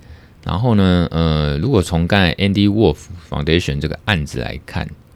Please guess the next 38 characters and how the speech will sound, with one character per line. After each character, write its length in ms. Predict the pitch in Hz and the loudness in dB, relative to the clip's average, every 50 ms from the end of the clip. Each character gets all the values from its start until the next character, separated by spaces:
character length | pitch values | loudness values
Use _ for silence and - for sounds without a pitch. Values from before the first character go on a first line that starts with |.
| - - - - - | -20 -20 -20 -14 -8
啊， 160 | 67 69 69 | -6 -6 -2
用 240 | 82 104 98 87 82 | 0 0 2 0 2
在 200 | - 92 80 71 | 2 2 2 2
我 60 | 62 | 0
们 260 | 62 67 67 65 - | -2 -4 -6 -8 -8
生 220 | - - 92 95 | -4 0 2 2
成 80 | 90 76 | 2 2
式 160 | 69 - 71 | 0 -4 -6
A 140 | - - 73 | -6 -4 -4
I 180 | 73 67 67 71 | -4 -4 -6 -6
呢， 160 | - - - - - - - - - - - - | -8 -10 -14 -16 -20 -20 -20 -20 -20 -20 -10 -6
我 100 | 76 76 | -4 -2
们 120 | 76 80 | -2 0
可 120 | 80 87 | 2 2
以 80 | 85 80 | 2 2
得 180 | - 73 76 76 | 2 2 0 2
到 180 | 80 80 76 | 2 2 2
一 80 | 76 71 | 0 0
个 280 | 73 69 67 67 67 87 - | -2 -2 -4 -4 -6 -10 -12
可 160 | - - 76 69 | -8 -6 -6 -4
能 180 | 69 69 71 69 | -4 -6 -6 -6
的 120 | 76 76 | -6 -8
发 220 | - - 87 92 | 0 2 2 2
展 120 | 87 85 71 | 2 0 -4
跟 140 | 71 76 78 | -4 -4 -6
结 200 | - - - 73 | -6 -6 -4 -4
论， 140 | 73 73 | -4 -4
就 120 | 73 76 73 | -4 -6 -6
是 240 | - - 80 73 - - - - - - - - - | -4 -4 -4 -4 -4 -8 -16 -20 -20 -20 -20 -14 -4
A 100 | - 92 | 0 4
I 200 | 95 101 101 101 | 4 6 6 4
工 200 | - 98 101 101 | 4 2 2 2
具 220 | 107 101 90 80 | 2 2 2 2
的 60 | 73 | 2
提 140 | 73 - 76 | 0 -2 -2
供 200 | 82 87 95 101 | -2 0 0 0
者 220 | - - 64 50 50 | 0 -2 -4 -4 -4
呢， 180 | 52 52 - | -10 -12 -12